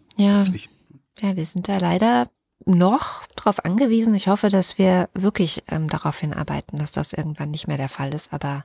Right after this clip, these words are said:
Speaker 1: im Moment
Speaker 2: Ja, aber das ist halt nix, was in fünf Jahren passieren kann.
Speaker 1: Ja.
Speaker 2: Das ist halt so ein bisschen das Problem. Also, weil die, die, äh, Prozesswärme, äh, die die Industrie braucht,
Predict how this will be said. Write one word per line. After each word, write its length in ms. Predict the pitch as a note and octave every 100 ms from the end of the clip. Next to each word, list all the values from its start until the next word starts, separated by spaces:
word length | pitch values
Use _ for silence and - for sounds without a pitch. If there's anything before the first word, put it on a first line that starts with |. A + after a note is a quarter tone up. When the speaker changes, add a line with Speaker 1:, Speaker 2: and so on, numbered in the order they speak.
| _
Speaker 1:
im 80 | D3+
Moment 240 | C#3+ C#3+ A#2
Speaker 2:
Ja, 80 |
aber 200 | F#2+ G2+
das 140 | G2 F#2+
ist 140 | A2
halt 140 | G#2 F#2
nix, 200 | - G#2
was 140 | G2
in 180 | A2 G2+
fünf 300 | - G2+ -
Jahren 300 | G#2+ G2+ F#2+
passieren 420 | F#2 - F#2 F#2+
kann. 460 | - F#2+ F#2 A2+ G#2 - -
Speaker 1:
Ja. 80 | E3
Speaker 2:
Das 180 | - -
ist 60 |
halt 100 | F2+
so 100 | -
ein 40 | F2+
bisschen 180 | F#2+
das 140 | E2+ -
Problem. 420 | - F#2 F2 F2
Also, 180 | G2+ F2
weil 100 | E2
die, 180 | E2+ D#2+ - - - - -
die, 200 | F#2 F#2
äh, 160 | G2
Prozesswärme, 1500 | - G#2 - G2+ - A2+ G#2+ A2 A#2 A2 G#2 G#2 - G#2 G#2 G2+
äh, 20 |
die 120 | G2+
die 120 | G2+
Industrie 520 | G2 G#2 G2 - G#2+ G#2
braucht, 680 | G#2 F#2+ F#2+ G2 - G#2+